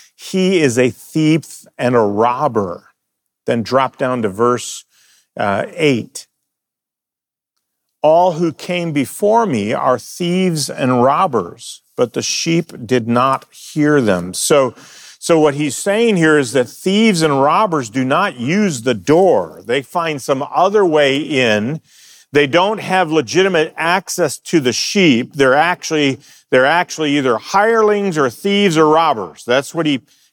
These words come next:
couches the argument against. These are people who don't really care about the sheep. They want to steal or, or, uh,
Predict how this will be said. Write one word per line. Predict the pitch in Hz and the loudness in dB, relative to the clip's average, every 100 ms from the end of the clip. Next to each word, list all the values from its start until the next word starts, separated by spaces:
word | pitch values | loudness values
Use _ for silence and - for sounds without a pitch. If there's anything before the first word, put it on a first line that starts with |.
| _ | _
couches | - 180 185 - 160 123 | -2 0 0 -4 -6 -4
the | 135 139 | 0 2
argument | 165 165 127 104 | 2 0 -4 -6
against. | 90 92 80 - - | -6 -8 -10 -20 -6
These | 123 180 185 | -2 0 2
are | 196 | 0
people | - 175 170 170 151 - - _ 147 | 0 -2 0 0 0 -2 -20 _ -2
who | 131 | -2
don't | 104 180 220 175 | 2 0 0 -4
really | 156 190 214 175 | -2 2 4 2
care | - - - 233 233 233 | -4 -12 -6 0 4 4
about | 185 160 151 | 4 0 0
the | 151 | -8
sheep. | - - 139 123 120 _ _ _ 139 | -10 -4 -2 -2 -4 _ _ _ 2
They | 170 | 2
want | 196 180 175 170 - | 2 2 2 0 -4
to | - 156 | -6 -4
steal | 135 - - 196 202 208 214 208 202 170 | -4 -10 -8 -2 2 2 4 2 2 0
or, | 170 147 139 123 _ _ _ - | 2 4 4 0 _ _ _ -6
or, | 147 147 143 139 135 131 123 _ - | 2 4 4 4 2 2 -2 _ -10
uh, | 147 | -4